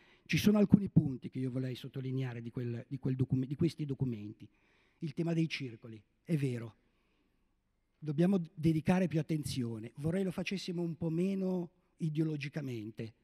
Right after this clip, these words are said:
Vorrei che lo facessimo facendoci tutti una domanda e, a, e provare a dare una risposta già nel duemilaventitré. Domandarsi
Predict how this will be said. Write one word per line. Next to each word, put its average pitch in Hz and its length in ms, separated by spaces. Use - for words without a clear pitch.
Vorrei 160 260
che 190 80
lo 175 80
facessimo 180 460
facendoci 165 520
tutti 180 220
una 156 140
domanda 127 600
e, 170 140
a, 165 180
e 165 100
provare 165 360
a 165 40
dare 151 160
una 147 140
risposta 143 640
già 156 180
nel 196 160
duemilaventitré. 131 920
Domandarsi 180 680